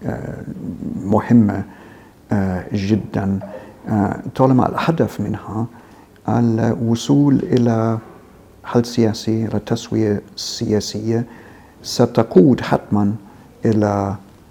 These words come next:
آه، إنشاء حكومة مدنية وإلى مرحلة انتقالية جديدة، أو بالأحرى إلى عودة إلى الانتقال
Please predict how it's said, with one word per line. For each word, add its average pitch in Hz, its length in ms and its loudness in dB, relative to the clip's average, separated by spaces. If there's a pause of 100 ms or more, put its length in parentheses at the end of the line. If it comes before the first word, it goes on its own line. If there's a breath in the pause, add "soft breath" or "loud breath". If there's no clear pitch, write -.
(180)
آه، 98 160 0 (120)
إنشاء 117 480 0 (100)
حكومة 110 500 0
مدنية 101 560 -2 (440 loud breath)
وإلى 104 340 0
مرحلة 101 500 -2
انتقالية 101 840 -2 (140)
جديدة، 110 580 0 (120)
أو 104 260 2 (460 loud breath)
بالأحرى - 500 -2 (120)
إلى 101 260 0
عودة 113 520 8 (540 soft breath)
إلى 190 160 0
الانتقال 101 840 -2